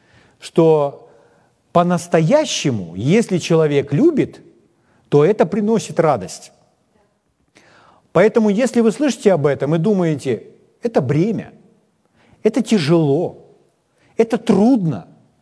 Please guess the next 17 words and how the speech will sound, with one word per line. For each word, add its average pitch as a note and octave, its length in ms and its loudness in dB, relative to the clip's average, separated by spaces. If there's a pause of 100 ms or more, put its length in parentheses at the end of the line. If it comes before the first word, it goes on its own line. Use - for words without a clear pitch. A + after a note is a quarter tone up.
(260)
кто - 240 0
так - 200 0
может A3 360 2 (320)
жить?" C#3 600 -2 (920)
Это A#3+ 180 -2
враг. D#3+ 500 -4 (1600)
Это G#3+ 220 2
враг, D#4+ 380 0
который A3+ 360 0
хотел D#4+ 440 0
бы, C3+ 260 -2
чтобы G#3 300 -4
вы C#4+ 180 0
все-таки C4 580 -2
оставили G#3 460 0
как C#3+ 220 -6
есть. F#2 340 -16